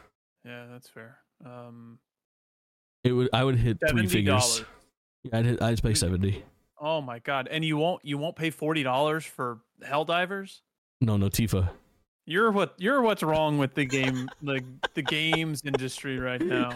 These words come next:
Speaker 1: It's you.
Speaker 2: And I would like it, I would like the Tifa skin more because it was so expensive and because other people didn't have it. They're like, "I'm not paying that."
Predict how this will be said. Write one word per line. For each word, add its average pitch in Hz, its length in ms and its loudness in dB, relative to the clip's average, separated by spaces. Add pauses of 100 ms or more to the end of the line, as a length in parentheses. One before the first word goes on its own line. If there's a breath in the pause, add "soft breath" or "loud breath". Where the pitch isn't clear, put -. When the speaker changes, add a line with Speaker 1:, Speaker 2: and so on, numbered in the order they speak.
Speaker 1:
It's - 180 -8
you. 185 320 2
Speaker 2:
And 143 100 2
I 139 80 2
would 139 160 0
like 143 220 2
it, 170 120 0
I 135 120 2
would 127 160 2
like 117 180 0
the 139 80 0
Tifa 127 320 0
skin 107 220 0
more 101 260 2
because 101 420 -2
it 78 60 0
was 95 140 2
so 95 160 2
expensive 101 500 0
and 107 100 0
because 95 380 0
other 90 180 2
people 92 280 -2
didn't 87 200 0
have 95 220 0
it. 92 100 0
They're 98 100 0
like, 92 120 -2
"I'm 135 140 0
not 120 180 -2
paying 71 300 -2
that." 85 240 -2